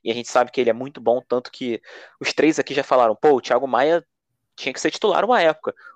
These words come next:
Hoje a gente não comenta tanto isso porque o Andreas tá num momento, assim, muito bom. É, e comentar o desastre que foi a partida do Léo Pereira, assim, é, eu, eu, eu comentei isso com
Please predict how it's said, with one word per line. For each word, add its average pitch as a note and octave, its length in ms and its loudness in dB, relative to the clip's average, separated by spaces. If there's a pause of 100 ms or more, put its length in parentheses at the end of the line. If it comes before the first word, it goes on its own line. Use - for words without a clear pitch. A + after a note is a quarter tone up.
Hoje D3 240 0
a D#3+ 40 -8
gente D#3+ 220 -10
não E3 100 -6
comenta C3 380 -2
tanto B2+ 240 -6
isso - 180 -10
porque G3 220 -2
o G3 60 4
Andreas D#3 360 0
tá F3 140 0
num F#3 60 -2
momento, D3+ 340 0
assim, E3 220 -4
muito C3+ 260 -12
bom. A#2+ 240 2 (720)
É, G2 160 2
e C3 80 0
comentar B3+ 460 2
o C4 260 0
desastre C3+ 580 2
que - 80 -18
foi B2+ 100 4
a A#2+ 40 -2
partida B2+ 380 -6
do B2+ 60 -8
Léo C3 120 4
Pereira, B2+ 380 0
assim, A2 280 -12 (480)
é, - 180 -10 (300)
eu, G#2+ 200 -4
eu, B2+ 440 -2
eu B2+ 80 -6
comentei D3+ 360 -4
isso - 140 -12
com D#3 120 -16